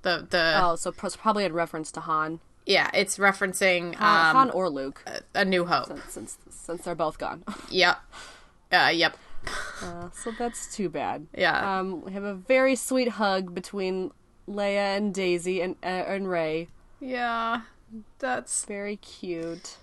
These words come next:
Speaker 1: It's so sweet. You know, I'm wondering if they, like, did this hug and it's the same hug, like, the footage they used from the first movie, you know,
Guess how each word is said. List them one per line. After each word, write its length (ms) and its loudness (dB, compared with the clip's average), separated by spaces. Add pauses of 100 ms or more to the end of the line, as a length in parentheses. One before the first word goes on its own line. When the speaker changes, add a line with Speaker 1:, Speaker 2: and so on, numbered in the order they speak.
(160)
Speaker 1:
It's 200 -4
so 280 6
sweet. 320 0
You 100 4
know, 120 4
I'm 120 4
wondering 340 2
if 200 -2
they, 220 4
like, 380 2 (440)
did 240 0
this 240 2
hug 500 6
and 120 0
it's 160 -2
the 160 -6
same 600 0 (1000)
hug, 360 6
like, 260 2
the 80 -4
footage 420 0
they 100 -2
used 260 -2
from 100 -4
the 80 -6
first 360 -2
movie, 480 -2 (200)
you 120 -8
know, 280 -2